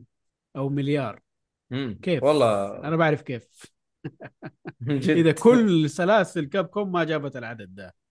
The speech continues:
Speaker 1: يعني أبو شكلهم.
Speaker 2: <laughs> والله.
Speaker 1: آه، طيب، آه، نوصل لآخر خبر عندنا.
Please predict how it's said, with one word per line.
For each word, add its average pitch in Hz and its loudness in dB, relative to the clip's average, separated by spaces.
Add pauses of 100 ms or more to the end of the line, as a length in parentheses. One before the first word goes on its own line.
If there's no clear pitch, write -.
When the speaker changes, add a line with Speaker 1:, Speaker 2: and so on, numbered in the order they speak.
(300)
Speaker 1:
يعني 120 -8
أبو 120 -8
شكلهم. 95 -16 (480)
Speaker 2:
<laughs> - -10 (480)
والله. 113 -6 (640)
Speaker 1:
آه، 120 -4
طيب، 190 2 (200)
آه، 135 0
نوصل 147 -4
لآخر 127 -8
خبر 131 -8
عندنا. 151 -4